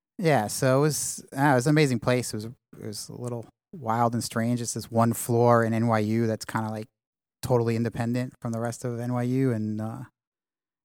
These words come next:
and people just messing around and making cool shit. And so, um, I went there for a while, and, um, and it had nothing to do with Outlier except that, uh, I was riding my bike there, and that's, that's kinda, like, when the,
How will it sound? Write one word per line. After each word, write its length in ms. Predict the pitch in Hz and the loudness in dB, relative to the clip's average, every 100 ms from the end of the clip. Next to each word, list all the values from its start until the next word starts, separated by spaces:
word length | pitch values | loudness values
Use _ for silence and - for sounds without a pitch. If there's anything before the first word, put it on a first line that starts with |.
| - | -10
and 100 | 113 | -4
people 220 | 123 117 | -2 -2
just 240 | 113 - - | -2 -6 -6
messing 420 | 107 107 113 - | -2 0 0 -2
around 260 | 110 113 113 | -2 0 0
and 80 | 110 | -2
making 220 | 110 104 | -6 -10
cool 240 | - 113 | -10 -10
shit. 360 | 98 - 117 - _ | -8 -8 -8 -10 _
And 140 | 107 - | -16 -14
so, 260 | 110 - - _ _ _ _ _ _ _ | -14 -14 -18 _ _ _ _ _ _ _
um, 220 | 107 104 107 | -12 -12 -10
I 60 | |
went 240 | 110 120 - | -6 -4 -2
there 400 | 113 120 123 120 - | -2 -2 -2 -6 -10
for 100 | 127 | -10
a 40 | 120 | -6
while, 440 | 120 127 139 135 | -4 -4 -4 -4
and, 220 | 110 110 | -6 -8
um, 340 | 107 117 123 - _ _ _ - _ - _ _ - | -10 -12 -14 -18 _ _ _ -20 _ -20 _ _ -12
and 340 | 123 117 117 120 | -2 2 2 2
it 40 | |
had 180 | 123 117 | 2 4
nothing 240 | 131 139 | 4 4
to 60 | 127 | 4
do 100 | 131 | 4
with 120 | 127 | 4
Outlier 500 | 120 131 135 143 143 | 4 6 6 6 6
except 320 | - 123 - | 2 -2 0
that, 320 | 127 117 117 - - | 0 2 0 -6 -8
uh, 420 | 117 110 110 107 117 | -4 -2 -4 -4 -4
I 80 | 117 | -4
was 120 | 110 | 2
riding 220 | 117 113 | 2 2
my 80 | 110 | 2
bike 300 | 110 113 - | 0 -2 -2
there, 260 | 120 117 | -2 0
and 140 | 113 107 | -2 -2
that's, 240 | 110 - - | -4 -8 -6
that's 160 | 113 - | -8 -4
kinda, 220 | 123 113 | 0 2
like, 180 | 107 - | 0 0
when 140 | 110 | 0
the, 220 | 110 110 | 0 -4